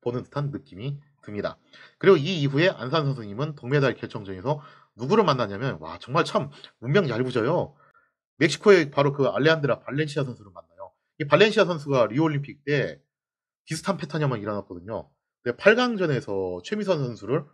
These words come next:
꺾었습니다. 그때 최미선 선수도 랭킹 일 위였어요. 별명이 저승사자라는 별명을 가질 정도로 어마어마한 실력자였죠. 근데 그걸 꺾고서 올라갔는데 사 강에서 탈락을 하고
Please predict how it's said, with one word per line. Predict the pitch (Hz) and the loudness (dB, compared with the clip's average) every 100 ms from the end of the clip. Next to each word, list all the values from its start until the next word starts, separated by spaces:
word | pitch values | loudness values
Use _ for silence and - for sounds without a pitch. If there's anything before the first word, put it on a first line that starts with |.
| _ _ | _ _
꺾었습니다. | 180 170 143 110 87 - | -2 -2 -6 -8 -10 -8
그때 | 147 170 139 - - | 4 4 4 -8 -12
최미선 | - 240 220 185 | 0 4 4 4
선수도 | 180 143 120 95 73 _ _ _ _ _ _ _ _ _ | 2 2 0 0 -4 _ _ _ _ _ _ _ _ _
랭킹 | 110 180 190 147 | 2 2 2 -2
일 | 180 | 4
위였어요. | 165 139 101 87 | 4 4 -4 -2
별명이 | 131 156 175 143 117 98 87 82 _ _ _ | 0 2 2 0 -4 -8 -14 -20 _ _ _
저승사자라는 | 147 165 170 160 135 117 | 4 4 4 4 4 2
별명을 | 107 117 113 | -4 -4 -4
가질 | - 98 | -6 -12
정도로 | - 92 107 90 _ _ _ | -12 -10 -8 -8 _ _ _
어마어마한 | 101 165 185 135 | 4 6 6 4
실력자였죠. | - 139 131 101 90 - 73 - _ _ | 0 -4 -4 -8 -10 -14 -16 -18 _ _
근데 | 151 151 | -4 -2
그걸 | 160 202 190 | 6 6 6
꺾고서 | 208 170 151 185 190 - | 0 -2 2 2 2 -4
올라갔는데 | 127 147 131 104 101 151 175 _ _ _ _ | 2 4 4 0 -4 -2 -4 _ _ _ _
사 | - 147 | 2 4
강에서 | 170 143 139 | 4 2 -2
탈락을 | 175 170 135 | 0 0 2
하고 | 104 107 117 | 0 0 -4